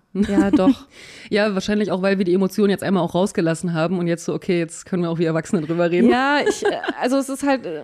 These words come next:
Speaker 1: ein bisschen von beidem. Auf der einen Seite kann ich sehr emotional werden, wenn ich das Gefühl hab, jemanden
Speaker 2: Nicht zu
Speaker 1: helfen
Speaker 2: erreichen.
Speaker 1: zu wollen,
Speaker 2: Mhm.
Speaker 1: aber nicht zu können.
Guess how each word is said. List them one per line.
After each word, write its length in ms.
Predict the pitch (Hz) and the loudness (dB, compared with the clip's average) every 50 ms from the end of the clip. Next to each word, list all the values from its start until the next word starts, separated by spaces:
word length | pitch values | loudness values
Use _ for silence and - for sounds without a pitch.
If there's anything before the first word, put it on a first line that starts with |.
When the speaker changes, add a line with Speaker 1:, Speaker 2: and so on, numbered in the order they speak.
| 123 - 180 | -10 -4 -2
Speaker 1:
ein 140 | 247 226 | -2 0
bisschen 300 | 214 269 - - 285 269 | 0 0 0 0 -2 0
von 200 | 254 262 247 226 | 0 0 0 0
beidem. 340 | 220 226 233 247 247 254 233 | 0 2 0 2 2 0 0
Auf 160 | 190 185 220 | 0 -2 -2
der 140 | - 226 - | -2 -2 0
einen 240 | 143 226 233 247 254 | 2 2 2 2 2
Seite 680 | 233 247 233 240 233 233 - 262 240 233 247 233 247 262 - _ _ _ _ - - - | 2 2 2 0 0 0 0 0 2 2 2 2 0 -2 -6 _ _ _ _ -20 -20 -6
kann 160 | - 247 240 | -2 0 0
ich 100 | 247 - | 0 2
sehr 220 | - 240 240 233 - | 2 0 0 2 0
emotional 640 | 233 240 233 220 - 226 226 226 226 233 247 233 | 0 -2 -2 -2 -2 -2 0 2 2 2 2 2
werden, 260 | 233 240 233 233 240 226 | 2 2 2 2 0 0
wenn 100 | 220 226 | 0 -2
ich 100 | 226 - | -2 -2
das 160 | - 220 - | -4 -6 -6
Gefühl 340 | - 214 - - 247 254 247 | -6 -8 -6 -4 -2 0 2
hab, 200 | 247 233 226 - - _ _ _ - 117 - - - | 2 0 -2 -4 -12 _ _ _ -20 -20 -20 -20 -18
jemanden 1000 | - 120 - - 127 220 220 226 233 240 233 - 226 220 214 214 220 214 220 220 - _ | -16 -14 -14 -10 -6 -2 0 0 0 0 -2 -2 -4 -4 -2 -2 -4 -4 -6 -8 -8 _
Speaker 2:
Nicht 180 | 208 208 - - | -4 -4 -4 -2
zu 100 | - 254 | -2 0
Speaker 1:
helfen 120 | 254 254 277 | 2 4 4
Speaker 2:
erreichen. 500 | 294 302 311 277 269 269 269 269 277 294 - - - - - _ - - _ _ | 2 2 0 2 2 2 2 2 0 0 -4 -10 -20 -20 -20 _ -20 -20 _ _
Speaker 1:
zu 240 | - - 262 233 202 | -4 -2 0 0 2
wollen, 400 | 202 220 233 240 254 277 277 - | 2 0 2 2 2 4 4 4
Speaker 2:
Mhm. 40 | 214 | 4
Speaker 1:
aber 160 | 214 208 - 226 | 4 4 4 2
nicht 240 | 226 240 - - | 2 2 0 -4
zu 140 | - - 220 | -6 -6 -6
können. 420 | 214 - 233 247 247 262 285 302 | -4 -2 0 2 2 4 4 4